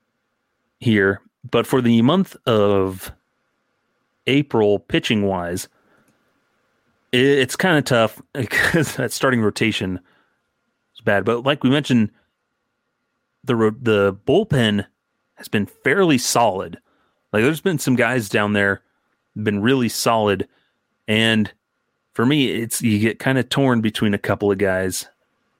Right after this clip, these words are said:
because there've <laughs> been, been some good,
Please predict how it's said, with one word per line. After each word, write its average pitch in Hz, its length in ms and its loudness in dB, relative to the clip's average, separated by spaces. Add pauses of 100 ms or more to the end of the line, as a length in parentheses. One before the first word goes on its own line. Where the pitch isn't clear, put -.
(140)
because 120 380 -2
there've 104 180 0
<laughs> - 180 -8
been, 175 160 -2 (680)
been 175 160 2
some 120 240 2
good, 110 360 2